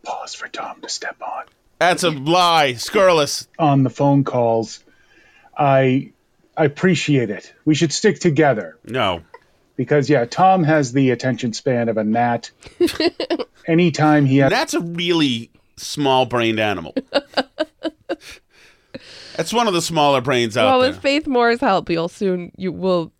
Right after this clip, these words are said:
Speaker 3: work your attention
Speaker 2: Isn't
Speaker 3: span
Speaker 2: that,
Speaker 3: up a
Speaker 2: does
Speaker 3: little
Speaker 2: that
Speaker 3: bit.
Speaker 2: begin with G?
Speaker 3: Yes, G N A T.
Speaker 2: Why?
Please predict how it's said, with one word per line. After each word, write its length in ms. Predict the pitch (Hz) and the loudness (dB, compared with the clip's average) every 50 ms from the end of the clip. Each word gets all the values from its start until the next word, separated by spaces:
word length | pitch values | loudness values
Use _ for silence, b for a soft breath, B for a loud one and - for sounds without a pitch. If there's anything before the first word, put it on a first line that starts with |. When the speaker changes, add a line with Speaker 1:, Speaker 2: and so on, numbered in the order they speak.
| _ _ | _ _
Speaker 3:
work 440 | - 170 170 180 190 185 156 160 - | -16 -10 -4 0 0 0 0 -2 -4
your 120 | 175 170 165 | -4 -4 -4
attention 460 | 180 185 - 214 165 160 - 175 156 - | -4 -4 -4 -6 -6 -6 -8 -12 -8 -6
Speaker 2:
Isn't 200 | 151 156 170 165 | -4 -4 -2 -2
Speaker 3:
span 160 | - - - | -2 -2 -2
Speaker 2:
that, 60 | 160 - | -4 -6
Speaker 3:
up 80 | 165 - | -6 -4
a 40 | 202 | -4
Speaker 2:
does 100 | 202 - | -4 -2
Speaker 3:
little 60 | - 247 | -2 -4
Speaker 2:
that 60 | 311 - | -4 -6
Speaker 3:
bit. 40 | - | -8
Speaker 2:
begin 180 | 311 349 339 | -6 -6 -6
with 140 | 294 247 165 | -6 -8 -10
G? 380 | 135 127 139 151 170 185 220 190 | -14 -12 -12 -10 -10 -12 -12 -10
Speaker 3:
Yes, 280 | 175 180 156 - - - | -8 -8 -8 -8 -12 -18
G 240 | - - 185 185 185 | -12 -8 -6 -6 -6
N 100 | 170 170 | -6 -8
A 100 | - - | -10 -12
T. 200 | - - - _ | -14 -18 -20 _
Speaker 2:
Why? 440 | - 226 269 294 285 226 - - - | -12 -12 -10 -10 -12 -12 -12 -14 -16